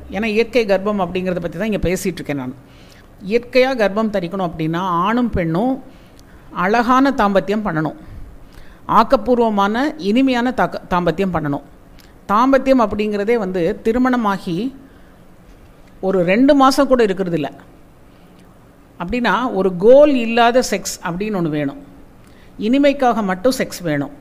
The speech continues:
அப்படிங்கிறதுல எப்ப நடக்குதுன்னு உங்க, நீங்க ஒரு டைம்லைன் எடுத்து பாருங்க. உங்க கல்யாணமான நாள்ல இருந்து எவ்வளவு வருஷம் கோல், எவ்வளவு மாசம் கோல் இல்லாத செக்ஸ் வச்சீங்க, அதுல ஆணும் பெண்ணும்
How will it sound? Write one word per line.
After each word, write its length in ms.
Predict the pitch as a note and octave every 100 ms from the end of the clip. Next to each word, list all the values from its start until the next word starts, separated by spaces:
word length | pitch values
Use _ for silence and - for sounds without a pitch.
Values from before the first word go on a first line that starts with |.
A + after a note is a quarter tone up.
| - -
அப்படிங்கிறதுல 580 | F3+ A#3+ B3+ G#3+ G3+ G#3
எப்ப 240 | F3 A#3
நடக்குதுன்னு 500 | G3+ E3 E3 F3+ G3+
உங்க, 260 | A3+ E3+ E3+ D#3+ D3 D3+ D#3 -
நீங்க 200 | F#3+ G3+
ஒரு 180 | F3+ E3 C#3+ - - - - - - - -
டைம்லைன் 440 | G#3+ B3+ C4 A#3
எடுத்து 180 | G3+ F#3+
பாருங்க. 300 | E3+ D#3 C#3 A#2 - - - - - -
உங்க 160 | F#3+ F3+
கல்யாணமான 500 | G3+ A3+ A#3+ A3 G3+ F3+ F3
நாள்ல 320 | F3+ G3+ G3+
இருந்து 240 | G3 E3+ E3 C4+ - - - - -
எவ்வளவு 480 | F3+ G3+ A#3 D#4 C4+
வருஷம் 360 | F#3 F3+ C4+ F3
கோல், 260 | G3+ G#3+ G3+
எவ்வளவு 320 | F#3 G3 C4
மாசம் 420 | G3 G3 A#3+ C#4 G#3
கோல் 180 | G3
இல்லாத 400 | G#3 F#3+ F#3 G#3+ A3+
செக்ஸ் 220 | E3 -
வச்சீங்க, 300 | D3 - C3+ C3+ - - - - - -
அதுல 320 | F#3 B3 C#4+
ஆணும் 340 | G3 G3+ B3+ B3+
பெண்ணும் 340 | G#3+ F#3 C#4+